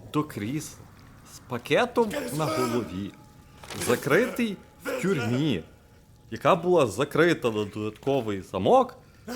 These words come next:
все одно якось умудрився спиздити звідкись садові ножи. І вони нам треба, я не знаю, може, може він їх на пиво обміняє, чи що там німці люблять,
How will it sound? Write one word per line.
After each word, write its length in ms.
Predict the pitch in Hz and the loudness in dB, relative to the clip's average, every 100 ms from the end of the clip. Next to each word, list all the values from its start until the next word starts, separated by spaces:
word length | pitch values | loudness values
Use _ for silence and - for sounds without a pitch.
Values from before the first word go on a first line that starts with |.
| 240 | -10
все 200 | 233 - | -10 0
одно 420 | 170 135 110 127 208 | 4 4 4 4 4
якось 320 | 220 135 - - | 4 0 -8 -4
умудрився 680 | 123 117 117 127 151 - | 0 2 4 2 2 -4
спиздити 760 | 110 - 123 139 160 143 135 113 | -4 0 2 2 2 0 -2 -2
звідкись 560 | - - 101 - 127 - | -4 -4 -4 -4 -8 -8
садові 640 | - 110 92 117 113 110 101 | -4 -4 0 0 0 -4 0
ножи. 340 | 117 120 92 - - - | 4 4 2 -12 -16 -14
І 140 | 90 | -10
вони 160 | 104 120 | -2 0
нам 180 | 127 110 - - | 2 -2 -4 -4
треба, 400 | 123 127 120 110 | 6 8 8 6
я 120 | 110 | 2
не 100 | 131 | 0
знаю, 240 | 127 143 127 | 4 4 4
може, 220 | 127 123 - - - | 2 -2 -6 -8 0
може 160 | 143 160 | 2 6
він 80 | |
їх 180 | 180 165 | 4 4
на 60 | 160 | 2
пиво 440 | 131 143 160 135 135 | 4 6 6 6 4
обміняє, 680 | 127 120 123 131 131 127 117 | 4 2 2 6 8 8 6
чи 240 | - - | 4 4
що 140 | 131 135 | 4 4
там 260 | 127 117 | 4 2
німці 380 | 123 123 113 - | 2 2 0 -2
люблять, 500 | 117 120 107 107 107 | -2 -2 -2 -4 -4